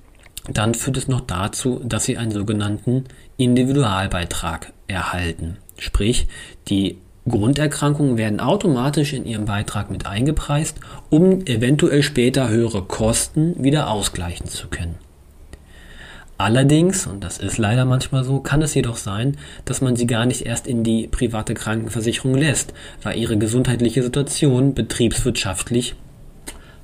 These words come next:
suboptimal ist. Das heißt, die Krankenversicherung kann dann nicht wirklich berechnen, wie hoch ihre Kosten im Alter werden können. Und somit ist das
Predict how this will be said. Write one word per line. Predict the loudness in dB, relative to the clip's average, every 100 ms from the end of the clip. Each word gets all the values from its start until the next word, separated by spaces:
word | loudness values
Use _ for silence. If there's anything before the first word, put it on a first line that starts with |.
| -20
suboptimal | -8 0 0 0 -4 -4 -4 -4 -4
ist. | -6 -8 -10 -20 -20 -14
Das | -8 -4
heißt, | -2 -4 -6 -14 -18 -16 -10 -6
die | -2
Krankenversicherung | 0 4 4 4 4 2 2 0 0 -2
kann | -2 0
dann | 2 4 2 0 -6 -10 0
nicht | 2 2 2
wirklich | 2 2 0 0
berechnen, | 0 2 4 4 6 6
wie | 4
hoch | 4 4 4 -2 -14 -18 -6
ihre | -2 -2
Kosten | -2 -2 -2 -4
im | -4
Alter | -4 -4 -4 -2
werden | -2 -2 -4 -2
können. | 0 4 4 4 0 -6 -20 -20 -20 -20 -20 -20 -2
Und | 0 2
somit | 2 2 2 0 -8 -16 -18 -6
ist | -2 -2
das | -2 -4